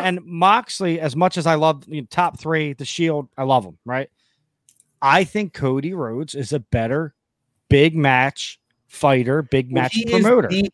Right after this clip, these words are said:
Speaker 3: A E W guy. Like, he is what the company was built around, right? And I think that it's crazy for you to think, for anybody to think that, oh, you know, these companies have to have, like, ten of these guys. Like, no, they usually have one at a time.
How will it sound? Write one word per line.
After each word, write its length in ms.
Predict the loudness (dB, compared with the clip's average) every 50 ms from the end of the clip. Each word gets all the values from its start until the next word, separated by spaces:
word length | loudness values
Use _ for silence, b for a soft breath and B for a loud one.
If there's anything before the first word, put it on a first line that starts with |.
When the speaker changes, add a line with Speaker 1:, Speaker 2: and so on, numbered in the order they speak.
| -4
Speaker 3:
A 40 | -4
E 160 | -2 -2 0
W 340 | 2 4 4 4 4 2 0
guy. 300 | 2 2 2 2 2 0
Like, 160 | -2 -6 -6
he 200 | -4 -2 2 4 4
is 200 | 4 4 2 -4
what 480 | -6 -6 -6 -4 2 4 4 4 4
the 80 | 2 -4
company 540 | -4 -2 0 0 0 0 -2 -2 0 0 0
was 200 | 0 -2 -2 -4
built 320 | -2 0 0 0 0 0
around, 300 | -2 -2 -2 -2 -4 -2
right? 180 | -2 0 0 0
And 300 | 0 -2 -2 -2 -4 -8 B B B B B B
I 160 | 0 0 0
think 300 | 0 0 -2 -2 0 2
that 480 | 4 6 6 6 4 2 -2 -10 -6 _
it's 180 | 0 0 0 0
crazy 560 | -2 -2 2 4 4 4 4 2 0 -2 -4
for 200 | -4 -2 0 0
you 180 | 0 0 0 -2
to 160 | -2 -2 -2
think, 380 | -2 -2 -2 -4 -6 -10 -8 -4
for 100 | 0 2
anybody 420 | 2 2 2 4 4 4 4 2 0
to 40 | 0
think 220 | -2 -2 -2 2
that, 200 | 2 2 2 4 4
oh, 380 | 4 4 4 2 0 -4 B B B B B B B -4
you 80 | 0
know, 160 | 2 2 2 2
these 240 | 0 -2 -2 -2
companies 420 | -2 -2 -2 0 0 -2 -2 0 2
have 160 | 0 0 0
to 80 | 0 0
have, 240 | 0 0 0 0
like, 180 | 0 -2 -2 -2
ten 200 | -2 -2 0 0
of 100 | -2 -2
these 200 | -4 -6 -6 -4
guys. 300 | -2 0 0 0 -2 -4
Like, 120 | -6 -6
no, 180 | -4 -2 0 0
they 80 | 0 0
usually 380 | -2 -2 -4 -4 -4 -2 0
have 200 | 2 2 2 2 0
one 280 | 0 2 4 4 4
at 80 | 4 2
a 60 | 0
time. 400 | -4 -6 -6 -4 -4 -4 -6 -8